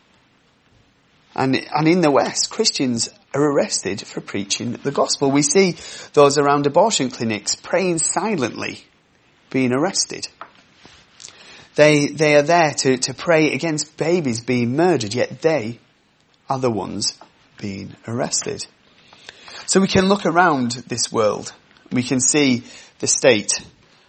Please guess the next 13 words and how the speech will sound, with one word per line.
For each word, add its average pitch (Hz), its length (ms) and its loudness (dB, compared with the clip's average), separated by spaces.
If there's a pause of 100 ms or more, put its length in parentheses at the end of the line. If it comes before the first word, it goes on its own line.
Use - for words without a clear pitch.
(200)
of 107 400 -2
the 107 80 -4
places 113 520 -2
we 151 300 0
live. - 320 -8 (1400)
We 110 120 -4
could 185 280 -2
feel 101 420 -6 (140)
defeated. - 640 -6 (720)
We 139 80 0
could 160 220 2
feel 139 240 0
scared. 151 560 2